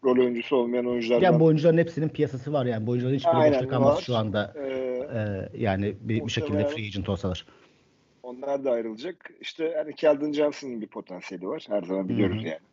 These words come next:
Speaker 1: Onu göstermişti. Devin Vassell geçen sene işte bir çıkış yaptı. Ha, Josh Primo'dan o çıkışı göremediler pek.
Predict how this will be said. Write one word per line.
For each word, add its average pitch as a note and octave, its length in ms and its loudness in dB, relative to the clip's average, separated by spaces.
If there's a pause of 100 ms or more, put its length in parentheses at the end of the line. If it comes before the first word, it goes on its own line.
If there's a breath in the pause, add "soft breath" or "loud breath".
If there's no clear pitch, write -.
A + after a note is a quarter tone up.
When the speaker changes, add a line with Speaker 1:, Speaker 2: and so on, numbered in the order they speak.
(160)
Speaker 1:
Onu G#2 160 0
göstermişti. G2 720 2
Devin B2+ 240 6
Vassell B2+ 280 2
geçen A#2+ 260 -2
sene G#2 180 -8
işte F#2+ 220 -10
bir - 40 -20
çıkış - 340 -8
yaptı. C#3 380 -8 (360)
Ha, A2 120 -8
Josh B2 260 2
Primo'dan B2+ 380 0
o A#2+ 100 -2
çıkışı - 320 -2
göremediler A2 520 2
pek. - 340 -8